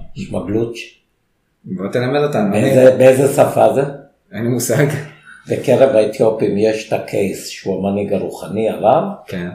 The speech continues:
Speaker 1: ויש את השמגלה שהוא מיישב הסכסוכים.
Speaker 2: אה, אוקיי.
Speaker 1: בא זוג, יש לו בעיה, הולכים לשמגלה, זה יחיד, שמגלות זה רבים.
Speaker 2: אוקיי.
Speaker 1: אה,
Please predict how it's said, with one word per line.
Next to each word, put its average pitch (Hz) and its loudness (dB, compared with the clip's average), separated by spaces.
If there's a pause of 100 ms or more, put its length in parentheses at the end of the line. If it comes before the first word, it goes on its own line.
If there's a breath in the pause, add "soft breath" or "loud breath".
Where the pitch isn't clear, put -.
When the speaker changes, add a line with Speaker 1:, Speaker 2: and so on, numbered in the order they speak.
(180)
Speaker 1:
ויש 131 0
את - -8
השמגלה 135 0 (680)
שהוא 180 -2
מיישב 170 4
הסכסוכים. 151 -6 (420)
Speaker 2:
אה, 92 -8
אוקיי. - -6
Speaker 1:
בא 127 8 (140)
זוג, 151 4
יש 120 -4
לו 107 0
בעיה, 147 2
הולכים 107 -4
לשמגלה, 101 -6
זה 95 -4
יחיד, 101 -6
שמגלות 98 -6
זה 92 -4
רבים. 165 -4 (500)
Speaker 2:
אוקיי. 87 -12 (560)
Speaker 1:
אה, - -8